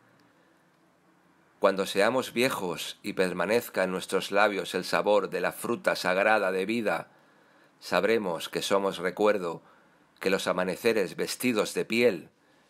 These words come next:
nos pertenecerán siempre. Mirada clara. Veo las raudas estelas del paisaje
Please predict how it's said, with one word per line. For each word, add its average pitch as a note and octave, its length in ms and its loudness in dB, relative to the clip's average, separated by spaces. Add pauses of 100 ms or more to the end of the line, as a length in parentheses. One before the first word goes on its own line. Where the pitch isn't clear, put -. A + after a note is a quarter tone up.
(120)
nos F2 200 -4
pertenecerán F2 720 -2
siempre. D#2+ 580 -6 (2000)
Mirada G2+ 440 2
clara. F2+ 400 -2 (1040)
Veo A#2+ 320 4
las G#2+ 200 0
raudas G#2+ 520 2
estelas F#2 520 0
del F#2 160 -4
paisaje F#2 760 -2